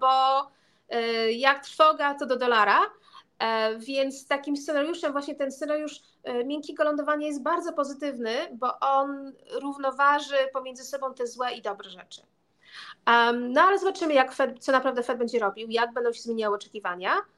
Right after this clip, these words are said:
i oczywiście, czy te czynniki polityczne nie wkroczą znowu na scenę. Więc przynajmniej początek roku powinien być dobry dla złotego, dla, em, dla ogólnie rynków wschodzących, em,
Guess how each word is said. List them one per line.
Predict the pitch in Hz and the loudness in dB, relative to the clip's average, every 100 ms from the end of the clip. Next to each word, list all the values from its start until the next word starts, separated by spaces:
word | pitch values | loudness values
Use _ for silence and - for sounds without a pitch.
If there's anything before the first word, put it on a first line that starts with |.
| _ _ - | _ _ -8
i | 294 320 | -6 -4
oczywiście, | 269 269 269 277 | -4 -4 -6 -6
czy | 285 | -6
te | 277 | -4
czynniki | 262 262 247 247 226 | -4 -4 -8 -8 -14
polityczne | - 269 254 233 - 226 220 233 _ _ | -2 -2 0 -8 -6 -4 -4 -6 _ _
nie | 233 262 | -6 -6
wkroczą | 262 - 247 247 247 | -6 -4 -4 -2 -4
znowu | 233 226 202 196 196 | -2 -2 -4 -4 -8
na | 185 180 185 | -6 -6 -8
scenę. | - - - - - _ _ _ _ _ _ | -10 -12 -12 -10 -12 _ _ _ _ _ _
Więc | 220 233 233 | 0 0 0
przynajmniej | - 392 392 | 0 2 4
początek | 339 302 294 262 | 2 0 0 2
roku | 247 247 254 | 0 0 -6
powinien | 233 247 220 | -4 -2 -2
być | 208 | 2
dobry | 285 269 254 240 220 | 2 4 4 4 4
dla | 226 208 | 0 0
złotego, | 202 254 254 233 214 - - | 0 -2 2 4 4 2 -4
dla, | 208 202 196 190 190 - - | 2 4 4 4 2 -2 -4
em, | 214 196 190 196 202 - | 0 2 0 -4 -8 0
dla | 247 | 4
ogólnie | 233 254 339 285 254 | 4 4 4 6 4
rynków | 254 254 | 2 -4
wschodzących, | - 240 226 220 214 202 196 196 _ _ _ _ _ - | -8 -2 0 0 -2 -4 -4 -6 _ _ _ _ _ -2
em, | 208 196 190 196 190 190 190 | 2 2 2 0 -4 -6 -8